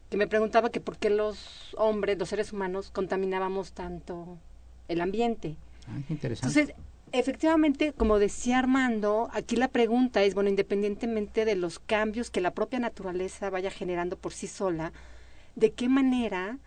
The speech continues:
Speaker 1: si los humanos, con nuestra forma de vida, estamos incrementando de manera más acelerada esos cambios que nos afectan a nosotros y, bueno, por supuesto, también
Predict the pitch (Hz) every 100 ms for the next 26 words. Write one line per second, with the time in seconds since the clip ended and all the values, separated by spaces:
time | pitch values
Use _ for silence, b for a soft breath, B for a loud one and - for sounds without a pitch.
0 | b b b - - - 240 233 254 247
1 | 220 190 180 180 202 - - 196 185 170
2 | - 165 156 151 135 - - - 196 196
3 | 202 208 208 175 165 B B - 226 -
4 | 233 220 214 214 254 277 - 202 202 202
5 | 185 180 175 202 196 185 180 202 262 -
6 | - 151 170 175 180 185 190 180 165 165
7 | 170 202 - 202 196 190 175 180 214 B
8 | B B B - 208 190 208 - 214 202
9 | 196 180 180 - 196 185 175 - 226 254
10 | 226 220 196 180 - 202 196 208 190 -
11 | 190 139 156 - - 160 202 175 160 165